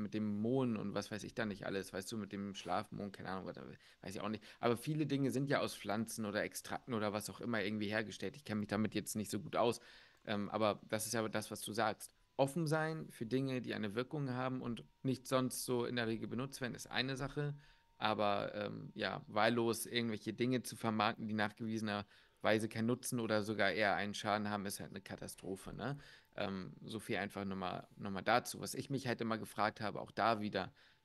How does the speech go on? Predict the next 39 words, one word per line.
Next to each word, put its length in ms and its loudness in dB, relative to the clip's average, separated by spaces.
wie, 640 -2
ähm, 520 -6
und 100 -2
das 160 4
sind 220 0
ja 180 6
eben 300 2
nicht 220 -2
nur 180 2
Menschen, 440 -2
sage 220 2
ich 80 -4
mal, 140 2
die 120 -4
keinen 260 -2
guten 260 -2
Zugang 340 0
zur 120 -4
Bildung 400 4
haben 320 0
oder 200 2
so, 260 2
oder 200 0
die, 260 -6
ähm, 560 -4
aus 300 0
den 160 0
verschiedensten, 800 -2
äh, 180 -8
Psycho-, 520 0
äh, 640 -2
psychosozial, 580 -8
wollte 140 -6
ich 60 -20
gerade 140 -2
sagen, 220 -2
sozioökonomischen 880 -2
Gründen 320 -2
vielleicht, 360 0